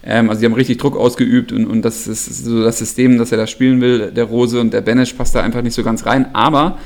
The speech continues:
es könnte sein, die spielen nächste Woche gegen Düsseldorf und die musst du eher zerspielen, als dass du sie overpowerst. Ähm, das hat dann auch Frankfurt gezeigt in der, in der, in der, ja, in der Letz-, in den letzten fünfzehn Minuten. Ähm, und, äh,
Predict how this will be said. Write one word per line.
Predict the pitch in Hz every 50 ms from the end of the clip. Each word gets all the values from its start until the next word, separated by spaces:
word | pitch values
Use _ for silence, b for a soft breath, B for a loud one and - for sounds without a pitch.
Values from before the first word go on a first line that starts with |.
| B B B B B
es | - -
könnte | - 151 156 170 165
sein, | 135 135 135 143 151
die | 147 135
spielen | - - 139 135 131
nächste | 143 139 - 151 143
Woche | 139 135 139 120
gegen | 113 120 120 120 113 107 -
Düsseldorf | 139 139 139 135 113 104 110 110 113 139 139 - B B B B B B B
und | - 113 113 104 -
die | 127 147
musst | 156 151 147 147 -
du | 139 123
eher | - 101 123 131 131 131
zerspielen, | - - 117 117 - - - 143 143 139 120 110 104 101
als | - 113 - -
dass | - 110 - -
du | 110
sie | 101 98 107 110 110 107 107 107
overpowerst. | - 117 113 110 110 - - - 113 113 113 127 135 - - - - - -
Ähm, | 123 117 117 113 113 - B B B B B B B
das | - 113 - -
hat | 110 104
dann | 117 113 -
auch | - -
Frankfurt | - 123 123 123 - 117 -
gezeigt | - 101 - - 107 107 - 110
in | 110
der, | 113 110 104 -
in | 110 113
der, | 113 110 107 110 113 - - -
in | - 113 110
der, | 113 113 110 113 113 113 113 113 113 B B B B B B B B
ja, | - 101 107 107 104 104 - - - 110
in | 110 104
der | 110 110 110 107
Letz-, | 110 117 - - - -
in | 104
den | 110 113
letzten | 120 120 - - 123
fünfzehn | - - 135 127 - - 120 117
Minuten. | 117 127 139 131 123 127 139 143 139 B B B B B B -
Ähm, | 107 113 113 113 113 113 113 117 117 113 -
und, | - 113 113 113 113 113 104 -
äh, | - 101 - 87 85 82 82 82 90